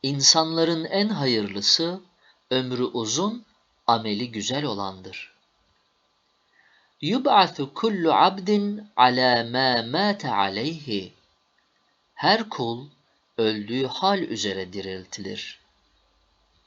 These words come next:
"لَا تَحْقِرَنَّ مِنَ الْمَعْرُوفِ شَيْئًا." وَلَوْ أَنْ تَلْقَى أَخَاكَ بِوَجْهٍ طَلْقٍ.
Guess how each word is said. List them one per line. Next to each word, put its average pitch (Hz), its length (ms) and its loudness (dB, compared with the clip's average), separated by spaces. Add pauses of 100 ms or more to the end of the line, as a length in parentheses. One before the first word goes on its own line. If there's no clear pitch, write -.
(1400)
"لَا 196 320 6
تَحْقِرَنَّ 139 920 -2
مِنَ 131 120 -6
الْمَعْرُوفِ 113 840 0
شَيْئًا." 104 800 -4 (560)
وَلَوْ 120 400 2
أَنْ 107 280 -4
تَلْقَى 175 720 0
أَخَاكَ 156 460 0
بِوَجْهٍ 131 960 -4
طَلْقٍ. 113 460 -8